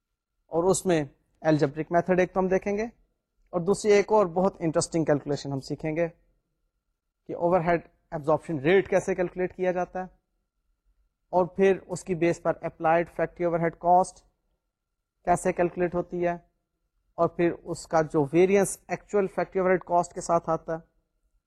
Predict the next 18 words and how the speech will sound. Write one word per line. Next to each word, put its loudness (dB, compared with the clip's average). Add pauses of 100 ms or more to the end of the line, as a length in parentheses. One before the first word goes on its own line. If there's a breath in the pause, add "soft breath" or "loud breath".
(200)
اور 0
پھر -2
اس -4
کا 0
ایک 0
analysis -4 (960)
budget -6
variance -2
اینڈ -6 (300)
volume 0 (280)
variance -2
کی -14
صورت -12
میں، -20 (1600)
اور -2
کچھ -2
accounting -2
entries۔ -12